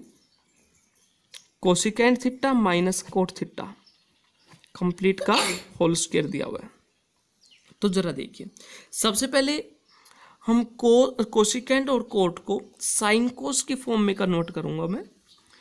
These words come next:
तो cosecant का तो हो गया वन by sin theta minus cot theta किसके इक्वल होगा? Cos theta upon sin theta और कंप्लीट का ये हो गया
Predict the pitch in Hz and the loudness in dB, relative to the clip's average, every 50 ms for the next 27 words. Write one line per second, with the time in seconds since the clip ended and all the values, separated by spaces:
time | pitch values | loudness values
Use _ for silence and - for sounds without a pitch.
0 | - - - _ - 190 185 - 196 190 185 - 233 - - 240 240 247 - - | -20 -20 -20 _ -6 -6 -2 2 2 2 2 0 -4 0 0 2 2 2 0 0
1 | 254 247 247 220 214 214 240 240 226 208 196 196 196 190 190 190 185 180 - - | 0 2 4 4 4 4 4 2 2 2 2 2 2 2 2 2 0 0 -2 -2
2 | 170 160 151 156 - - - - - 226 254 311 - - _ _ _ _ _ _ | -2 -2 -2 -4 -6 -8 -14 -10 -6 -6 -6 -6 -6 -12 _ _ _ _ _ _
3 | _ _ _ _ _ _ _ _ - - _ _ _ _ _ _ _ _ - _ | _ _ _ _ _ _ _ _ -20 -20 _ _ _ _ _ _ _ _ -20 _
4 | _ _ _ _ _ - - 160 156 143 143 143 151 175 220 247 - - _ - | _ _ _ _ _ -8 -6 -2 -2 -2 -2 -2 -4 -4 -4 -4 -8 -12 _ -16
5 | - - - - - - - _ _ - - - 190 196 202 196 - - 247 254 | -20 -20 -18 -16 -16 -16 -16 _ _ -14 -2 2 4 4 4 4 2 -4 -2 0
6 | 269 247 240 247 233 - - 254 247 240 - 254 247 240 220 233 254 339 381 - | 0 0 0 0 -4 -2 -2 -2 -2 2 2 2 2 2 2 0 -2 -2 -2 -8
7 | - - - - - - - - _ _ _ - - - 226 202 208 214 220 220 | -14 -18 -18 -18 -20 -20 -20 -20 _ _ _ -16 -4 2 4 6 6 6 6 4
8 | - - - 262 254 262 - - 285 285 285 302 349 - - _ _ - - - | 0 -4 -4 -4 -4 -4 -6 -4 -2 0 0 -2 -4 -8 -16 _ _ -20 -20 -20
9 | _ _ _ _ _ _ _ - - - 196 196 196 208 208 214 240 262 311 359 | _ _ _ _ _ _ _ -14 -2 0 0 0 2 2 2 2 4 2 0 -2
10 | - - - - - - - - - - - 269 254 247 226 208 - 165 151 - | -8 -14 -20 -20 -18 -10 -6 -4 -4 0 0 2 4 4 4 4 2 -2 -6 -6
11 | - - - - - _ _ _ _ _ _ - - _ _ - - - - - | -10 -12 -12 -12 -18 _ _ _ _ _ _ -20 -20 _ _ -20 -20 -20 -20 -20
12 | _ - - - - 165 170 - 175 175 170 - - 196 190 196 - 190 185 190 | _ -20 -10 -6 -4 -4 0 0 0 0 0 0 -2 -2 -2 -2 0 0 0 2
13 | 196 180 165 170 165 214 349 453 | 2 0 0 0 -2 -4 -4 -6